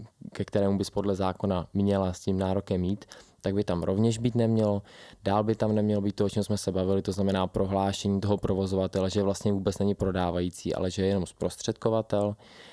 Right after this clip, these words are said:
A, eh, co by tam mělo být jako typická informace, já si myslím, že je třeba přiložený formulář na odstoupení od smlouvy.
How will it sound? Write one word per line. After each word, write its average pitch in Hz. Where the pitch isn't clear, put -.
A, 92
eh, -
co -
by 101
tam 101
mělo 101
být 95
jako 98
typická -
informace, 101
já 98
si 107
myslím, 104
že 101
je 101
třeba 98
přiložený 101
formulář 98
na 104
odstoupení 104
od 82
smlouvy. 90